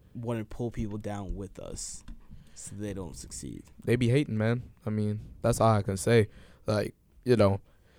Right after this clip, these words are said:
Speaker 2: and that's, and I feel like that's an issue that's mainly within, like, I mean, nah, I won't say that 'cause I've done, I have seen that in, like, other communities too, but I think it's definitely glaring in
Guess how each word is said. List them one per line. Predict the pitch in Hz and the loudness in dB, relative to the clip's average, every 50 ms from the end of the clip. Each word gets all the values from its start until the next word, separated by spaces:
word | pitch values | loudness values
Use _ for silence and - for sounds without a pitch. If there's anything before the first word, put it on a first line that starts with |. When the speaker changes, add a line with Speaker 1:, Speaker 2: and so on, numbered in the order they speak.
| _ _ _ _ _ - - | _ _ _ _ _ 4 8
Speaker 2:
and | 131 139 | 12 12
that's, | 151 165 160 | 12 12 10
and | - 139 139 143 | 8 8 10 10
I | 156 | 10
feel | - 160 165 | 12 12 12
like | 160 143 123 | 12 12 12
that's | 131 135 - - | 10 6 8 8
an | 110 110 | 6 8
issue | 143 143 - 147 135 127 | 8 6 8 8 8 8
that's | 113 123 117 - 101 | 8 6 6 6 4
mainly | 117 123 127 127 123 117 | 4 4 6 6 6 6
within, | 110 110 - - 117 117 113 | 6 4 6 6 4 6 6
like, | 110 110 110 104 - - | 6 6 4 4 6 8
I | - | 10
mean, | 190 208 190 151 | 10 10 10 10
nah, | 156 135 120 113 101 101 - - - | 10 10 10 10 6 2 -4 2 4
I | 135 | 4
won't | 151 135 110 | 6 6 6
say | - 113 110 | 6 4 4
that | 104 104 104 | 4 4 2
'cause | - 127 | 6 6
I've | 135 143 131 | 6 8 8
done, | 120 117 - - | 6 4 6 6
I | 120 131 | 6 8
have | 131 120 113 107 | 10 8 8 6
seen | - - 110 107 | 4 2 2 2
that | 107 104 101 | 4 2 2
in, | 98 | 0
like, | 101 101 - | 0 2 2
other | 104 110 107 104 | 4 4 4 4
communities | - 107 107 107 104 104 98 95 | 2 2 4 4 4 2 2 0
too, | - - 113 107 | 2 4 4 4
but | 101 107 | 6 4
I | 104 107 | 2 2
think | 117 131 110 104 | 2 0 -2 -2
it's | 107 - | -4 -6
definitely | - - 117 104 - - 104 104 | -4 -2 -2 -2 -2 -4 -6 -4
glaring | 92 101 101 101 104 104 104 104 101 104 110 - | -2 0 2 2 2 2 2 0 -4 -6 -10 -8
in | - 98 92 92 - | -8 -8 -6 -8 -8